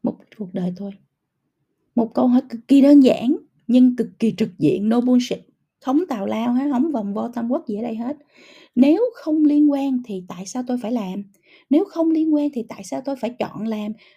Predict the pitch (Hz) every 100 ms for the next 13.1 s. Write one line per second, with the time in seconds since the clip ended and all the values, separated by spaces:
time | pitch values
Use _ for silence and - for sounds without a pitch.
0 | - 285 403 - 349 349 269 220 196 180
1 | 226 254 180 302 311 311 349 _ _ -
2 | 320 349 330 311 - 311 320 311 220 190
3 | 180 220 247 196 175 175 - 226 302 339
4 | 254 - 294 277 302 427 622 _ _ _
5 | _ _ _ _ 208 240 220 180 214 214
6 | 196 180 175 202 302 480 _ _ _ 269
7 | 294 202 - 302 - 214 185 - 240 262
8 | 285 427 _ _ _ _ _ _ _ _
9 | _ _ _ _ _ _ _ _ _ _
10 | _ _ _ _ - 185 202 - - 240
11 | 240 - 359 226 180 151 _ _ _ _
12 | _ 277 247 381 320 370 247 208 220 180